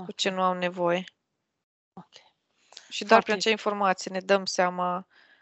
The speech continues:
Speaker 1: de unde provine sau, deci doar când accesezi informația poți să aprofundezi, dar așa ei nu iau mai mult decât au nevoie, asta mi apare, că iau doar strict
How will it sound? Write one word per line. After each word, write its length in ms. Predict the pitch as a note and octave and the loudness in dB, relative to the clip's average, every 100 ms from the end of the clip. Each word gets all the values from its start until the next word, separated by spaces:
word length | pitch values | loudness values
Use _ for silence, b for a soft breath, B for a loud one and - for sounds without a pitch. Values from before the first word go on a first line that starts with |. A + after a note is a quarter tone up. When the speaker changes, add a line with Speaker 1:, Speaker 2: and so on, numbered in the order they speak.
| b b _ | b b _
Speaker 1:
de 120 | - G3+ | 0 2
unde 240 | G3+ G3 | 2 0
provine 520 | G3 F#3+ F#3+ F#3 F#3 | 0 -4 -4 -6 -6
sau, 760 | F#3+ F#3 F3+ F3+ F#3 F3+ F#3 - _ _ _ _ _ _ _ _ _ _ | -4 0 2 2 0 -4 -8 -14 _ _ _ _ _ _ _ _ _ _
deci 140 | G#3+ | 0
doar 120 | G3+ G3 | 4 4
când 140 | F#3+ | 2
accesezi 600 | F#3+ _ - G3 G3+ F#3+ | -8 _ -6 -6 -6 -8
informația 580 | F#3 - F3+ F3 E3+ E3+ | -8 -6 -2 0 0 -4
poți 360 | - - F3 - | -6 -2 -2 -2
să 60 | |
aprofundezi, 960 | F3 - F3+ - F3+ F3+ G#3 C4 C#4+ - B B B B B B _ _ _ _ _ _ _ _ _ _ | -4 -2 -4 -4 -8 0 4 4 0 -10 B B B B B B _ _ _ _ _ _ _ _ _ _
dar 200 | G#3 G3+ | 4 6
așa 320 | G3+ G#3 A3+ | 6 4 2
ei 160 | A3 A3 | 0 0
nu 280 | A3 G#3 G3+ | -2 -4 -2
iau 300 | G3 F#3+ F#3 | 2 4 2
mai 120 | F#3+ | -2
mult 240 | F#3 G3 G#3 | -4 -4 -2
decât 320 | F#3+ - - | -4 -2 0
au 120 | F3+ | 0
nevoie, 420 | F3+ F3+ F3+ F3 | 0 -8 -6 -2
asta 240 | F#3 - F3+ | 0 -2 -6
mi 100 | F3+ | -8
apare, 380 | - F3+ F3+ F3+ | -6 -4 -2 -4
că 180 | - | -6
iau 260 | F#3+ G3 G3 | -2 2 2
doar 340 | F#3+ F#3+ F#3 - _ _ _ _ _ _ | 2 0 0 -10 _ _ _ _ _ _
strict 640 | - - G3+ - - - | -8 0 0 0 -16 -18